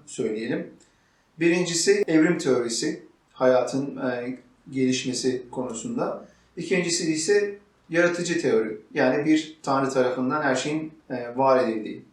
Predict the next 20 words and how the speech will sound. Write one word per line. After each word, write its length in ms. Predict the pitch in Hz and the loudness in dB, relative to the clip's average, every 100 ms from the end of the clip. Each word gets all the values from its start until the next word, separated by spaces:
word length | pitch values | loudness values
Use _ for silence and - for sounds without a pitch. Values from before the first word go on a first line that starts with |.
| _ 131 | _ -6
yaşamın 380 | 127 123 131 | -4 0 -2
var 280 | 123 120 113 | 0 -2 -2
edildiği 300 | 117 110 113 | -6 -10 -10
teorisi. 400 | 127 - 127 - - _ _ _ _ _ _ _ - | -10 -10 -10 -10 -14 _ _ _ _ _ _ _ 0
Bir 80 | 202 | 6
de 160 | 196 | 6
bu 40 | 196 | 6
ikisinin 440 | 196 190 180 185 | 0 0 0 0
karışımı 440 | 175 156 156 160 160 | 4 4 4 2 0
gibi 200 | 135 120 | 2 2
olan, 440 | 120 - - - - _ _ 139 | 4 2 0 -8 -20 _ _ 0
e, 300 | 131 127 127 - | 2 4 0 2
Tanrı'nın 380 | 147 151 190 | 2 4 2
evrimle, 680 | 165 147 156 143 127 117 - - _ 127 | 4 4 6 4 2 0 -6 -16 _ -10
e, 360 | 117 - - - _ - | -8 -8 -10 -14 _ 0
varlıkları 680 | 127 127 123 131 123 120 - | 2 2 0 -4 -2 -4 -2
yarattığı 540 | 131 120 117 - 127 | 0 0 -2 0 0
ve 80 | 123 | 2
geliştirdiği 720 | 117 120 113 - 117 113 113 | 0 -4 -6 -8 -8 -6 -6
teorisi. 420 | 110 107 123 - | -6 -8 -8 -10